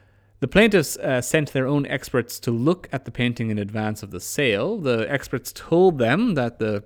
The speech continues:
painting was in fact by Munter and would have been worth around six thousand pounds. It turned out subsequently that the painting was a forgery worth about fifty to a hundred pounds, so significantly less money. And so the plaintiffs then tried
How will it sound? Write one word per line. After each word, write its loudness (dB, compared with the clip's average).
painting -4
was 0
in -4
fact -4
by 0
Munter -4
and -4
would 0
have -2
been 0
worth 0
around -2
six -8
thousand -4
pounds. -8
It -18
turned 2
out 6
subsequently 0
that -2
the -14
painting -6
was -6
a -8
forgery -2
worth -6
about -6
fifty -6
to -6
a -2
hundred 0
pounds, -8
so -14
significantly 2
less -4
money. 0
And -4
so 4
the 0
plaintiffs -2
then 2
tried 2